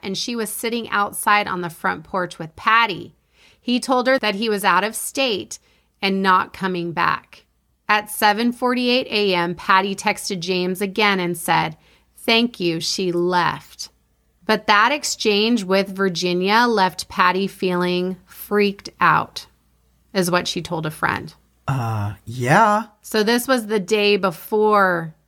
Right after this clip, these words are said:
Speaker 1: Patty was murdered. Virginia's sitting on her front porch. Isn't that weird?
Speaker 2: D-, yeah.
Speaker 1: That's
Speaker 2: Don't,
Speaker 1: crazy.
Speaker 2: don't stay on your front porch. Leave. Go on a d-, road trip anywhere. You got nothing else to do. It's not like you have a job.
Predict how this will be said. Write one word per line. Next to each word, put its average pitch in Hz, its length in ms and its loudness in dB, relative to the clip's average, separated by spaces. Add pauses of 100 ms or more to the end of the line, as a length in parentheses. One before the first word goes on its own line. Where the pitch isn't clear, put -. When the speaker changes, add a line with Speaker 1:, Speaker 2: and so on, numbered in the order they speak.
(120)
Speaker 1:
Patty 180 380 2
was 165 200 -4
murdered. 165 560 -4 (300)
Virginia's 180 640 4
sitting 185 240 2
on 170 160 2
her 170 80 0
front 165 340 0
porch. - 640 -4 (440)
Isn't 185 200 2
that 214 240 2
weird? 165 400 0 (680)
Speaker 2:
D-, 190 120 2 (140)
yeah. 113 500 -2
Speaker 1:
That's 190 200 4
Speaker 2:
Don't, 143 200 6
Speaker 1:
crazy. 170 360 2
Speaker 2:
don't 135 220 4
stay - 240 -4
on 101 160 -4
your 98 100 -6
front 101 300 -8
porch. - 360 -4
Leave. 208 760 2 (460)
Go 214 180 4
on 233 180 4
a 214 60 0
d-, 180 220 -8
road 160 300 2
trip 233 400 -2 (580)
anywhere. 220 420 2
You 170 80 -2
got 262 200 4
nothing 262 220 2
else 254 220 4
to - 80 -2
do. 285 300 2
It's - 80 -10
not 214 100 0
like 202 140 0
you 196 60 -4
have 175 80 0
a 143 60 -2
job. 156 520 2